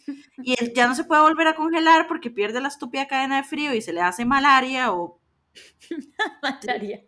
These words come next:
Speaker 2: No
Speaker 1: ¿Tú
Speaker 2: sé.
Speaker 1: qué es? Tuberculo-, no, eh,
Speaker 2: Eh,
Speaker 1: toxoplasmosis, no sé qué.
Speaker 2: toxoplasmosis, no, es salmonela, salmonela
Speaker 1: Mm.
Speaker 2: es lo que se le hace.
Speaker 1: Qué
Speaker 2: Y entonces ya
Speaker 1: estúpido.
Speaker 2: uno le da salmonela,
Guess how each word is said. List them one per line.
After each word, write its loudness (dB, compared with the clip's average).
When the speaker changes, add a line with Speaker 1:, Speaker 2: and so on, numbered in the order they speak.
Speaker 2:
No 0
Speaker 1:
¿Tú -
Speaker 2:
sé. -4
Speaker 1:
qué 2
es? -4
Tuberculo-, -2
no, -6
eh, -10
Speaker 2:
Eh, 0
Speaker 1:
toxoplasmosis, -6
no -12
sé -18
qué. -
Speaker 2:
toxoplasmosis, -2
no, 2
es 2
salmonela, 2
salmonela -2
Speaker 1:
Mm. -6
Speaker 2:
es -4
lo -6
que -12
se -12
le -4
hace. -6
Speaker 1:
Qué -6
Speaker 2:
Y -6
entonces 0
ya 2
Speaker 1:
estúpido. 4
Speaker 2:
uno 0
le 0
da 6
salmonela, -2